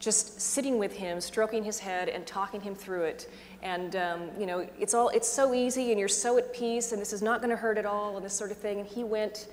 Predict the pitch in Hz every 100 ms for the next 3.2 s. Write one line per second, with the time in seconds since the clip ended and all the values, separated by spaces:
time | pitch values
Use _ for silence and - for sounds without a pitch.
0 | - - - - - - 202 220 233 226
1 | 214 214 - 196 196 196 196 - 185 190
2 | 190 196 190 196 196 - 196 - 208 208
3 | 156